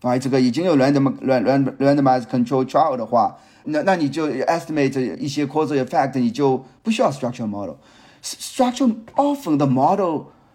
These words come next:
uh, strong model assumptions, right, that's required under structural model is a substitute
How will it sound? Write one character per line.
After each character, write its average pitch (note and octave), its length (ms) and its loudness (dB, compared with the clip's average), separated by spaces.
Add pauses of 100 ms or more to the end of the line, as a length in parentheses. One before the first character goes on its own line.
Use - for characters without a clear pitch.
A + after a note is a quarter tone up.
(140)
uh, D3 160 2
strong G#3+ 400 2
model D#3+ 260 2
assumptions, D#3 640 -6
right, A#2+ 200 -4
that's C3+ 260 -2
required D#3 440 -2
under C3+ 220 0
structural C#3 360 -2
model A#2+ 360 0 (340)
is D#3+ 140 -2
a F3+ 80 0
substitute - 720 -6